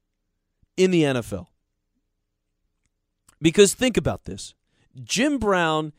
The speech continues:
his rookie year as a twenty-one-year-old playing with the Cleveland Browns,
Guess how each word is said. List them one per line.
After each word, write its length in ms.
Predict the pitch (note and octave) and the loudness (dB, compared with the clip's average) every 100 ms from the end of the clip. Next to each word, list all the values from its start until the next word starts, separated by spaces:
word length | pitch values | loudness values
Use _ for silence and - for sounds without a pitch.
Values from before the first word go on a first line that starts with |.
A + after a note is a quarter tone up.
| _ | _
his 260 | - F#3+ E3 | -2 -2 -2
rookie 360 | E3+ C4 - | -6 -6 -4
year 420 | B3 A#3 B3 A2 - _ _ - | -4 -2 -2 -2 -6 _ _ -4
as 140 | C#3+ | -4
a 60 | C3+ | -4
twenty-one-year-old 1000 | - E3+ C#4 B3+ A3 G#3+ E3+ C#3 C3+ - | -8 -6 -6 -2 -2 0 2 2 2 -2
playing 400 | E3 G3 G#3 E3+ | -4 -2 -2 -4
with 160 | E3+ | -6
the 80 | C#3+ | -8
Cleveland 460 | - D#3+ F3 F3 A#2+ | -6 -6 -4 -4 -4
Browns, 500 | A2+ G2 F2+ - | -4 -4 -8 -16